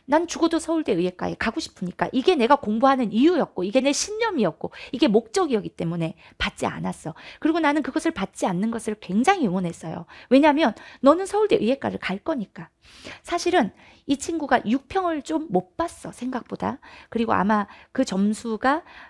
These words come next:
어, 서울대 의예과를 또는 서울대를 그 미적 선택자가 자연계열 친구가 그때 그 육 평 그 성적으로 "야, 이 정도면 충분해.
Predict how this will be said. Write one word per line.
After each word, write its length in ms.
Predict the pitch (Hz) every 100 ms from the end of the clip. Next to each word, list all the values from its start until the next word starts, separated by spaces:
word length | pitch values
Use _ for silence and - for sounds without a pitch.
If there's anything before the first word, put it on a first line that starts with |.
| -
어, 200 | 180 -
서울대 360 | - 403 403
의예과를 720 | - 220 302 - 254 226 330 - _ _ -
또는 200 | 349 262
서울대를 720 | - 453 480 466 190 196 - _ _ -
그 100 | 320
미적 460 | 247 208 226 370
선택자가 760 | - 359 370 370 359 - 185 190
자연계열 880 | - 220 302 294 277 226 202 185 202
친구가 680 | - 285 262 180 185 185 - - -
그때 280 | - - 339
그 160 | 320 226
육 160 | 254 -
평 180 | 311 277
그 120 | 220
성적으로 720 | 285 302 285 214 180 185 185 196
"야, 120 | 151 - - - _
이 120 | 269
정도면 400 | 381 381 349 320
충분해. 500 | - 415 415 294 170